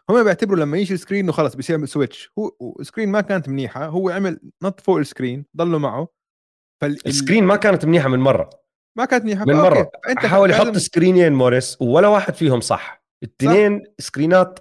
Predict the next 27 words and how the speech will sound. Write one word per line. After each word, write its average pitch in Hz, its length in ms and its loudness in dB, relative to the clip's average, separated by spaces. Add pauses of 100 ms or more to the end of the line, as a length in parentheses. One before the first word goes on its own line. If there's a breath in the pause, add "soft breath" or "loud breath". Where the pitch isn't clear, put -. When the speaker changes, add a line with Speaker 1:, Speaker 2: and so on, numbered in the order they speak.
Speaker 2:
غلط. 117 540 -4 (480)
Speaker 1:
ما 120 140 -10
هالأيام 143 420 -2
بالإن 156 160 -2
بي 190 60 -2
إيه 190 80 -2
ما 160 100 -4
حد 165 160 -6
بيعرف 147 140 -4
يسوي 131 220 -4
سكرينات، 113 400 -12 (100)
عشان 139 400 -4
Speaker 2:
لا، 90 40 -16
لا، 87 80 -12
لا. 85 200 -8
Speaker 1:
المد-، 131 280 -6
الدفاع 180 640 0
صار 147 300 0
يعمل 175 260 -2
سويتش - 340 -4
قبل 202 220 -2
ما - 80 -6
حتى 208 220 -6
السكرين 180 340 -6
تصير. - 320 -8 (720)
بس 123 180 -6
اليوم 220 520 0